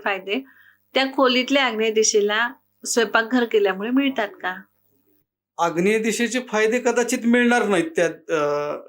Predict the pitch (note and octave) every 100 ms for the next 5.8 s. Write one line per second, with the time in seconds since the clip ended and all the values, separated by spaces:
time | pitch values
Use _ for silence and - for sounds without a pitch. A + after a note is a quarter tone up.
0 | - D#3+ D#3+ - D#3+ E3+ E3+ E3 D#3+ D#3+
1 | D3+ C#3+ - - - _ _ - B3 -
2 | G#3+ A3 C4 C4+ B3+ B3 A#3 B3 A#3+ A#3
3 | A3 G#3+ G3+ F3+ - A3+ A3+ B3 C4 C4
4 | - G#3 A3+ A3+ A#3+ A#3 G#3 A3+ A3+ A3+
5 | A3+ A#3 A3+ - A3+ A#3 A#3